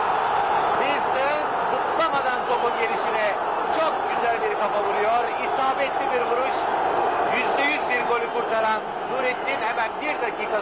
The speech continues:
sonrasında topa uzanıyor. Ellerine çarpıyor.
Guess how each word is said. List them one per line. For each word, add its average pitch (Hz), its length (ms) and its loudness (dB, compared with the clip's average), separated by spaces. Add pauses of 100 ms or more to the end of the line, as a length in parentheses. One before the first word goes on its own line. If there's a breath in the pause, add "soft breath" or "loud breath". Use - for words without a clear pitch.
(100)
sonrasında 214 580 0 (440)
topa 214 280 2
uzanıyor. 240 560 0 (360)
Ellerine 240 540 -2
çarpıyor. 220 420 0